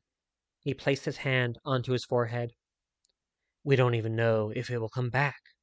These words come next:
If it does." "Dad," Sab said softly, "Pana has an idea, and I think it may work."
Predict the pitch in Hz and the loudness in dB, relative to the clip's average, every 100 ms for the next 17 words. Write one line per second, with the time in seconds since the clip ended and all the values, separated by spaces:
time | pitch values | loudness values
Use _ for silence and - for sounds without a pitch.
0 | _ _ _ _ - 131 113 _ 120 117 | _ _ _ _ -10 -6 -8 _ 2 2
1 | 107 101 101 - - _ _ _ _ _ | 2 -4 -10 -20 -20 _ _ _ _ _
2 | - - - _ _ _ - 151 175 175 | -20 -20 -20 _ _ _ -6 -4 -2 0
3 | 127 120 _ - 135 123 - 120 - 117 | -2 -4 _ -8 -2 -2 0 -4 -2 -4
4 | 113 131 123 - _ _ _ _ _ _ | -4 -8 -8 -10 _ _ _ _ _ _
5 | _ _ _ - 151 175 202 175 127 120 | _ _ _ -6 -2 0 -2 -2 -2 -2
6 | 151 165 165 180 185 220 127 110 _ _ | -2 -4 -4 -4 0 0 0 -6 _ _
7 | _ _ _ _ _ - 131 120 147 - | _ _ _ _ _ -2 2 2 0 0
8 | 123 117 - _ _ _ 180 139 127 117 | -4 -4 -12 _ _ _ -2 0 0 0
9 | 123 120 | -2 -2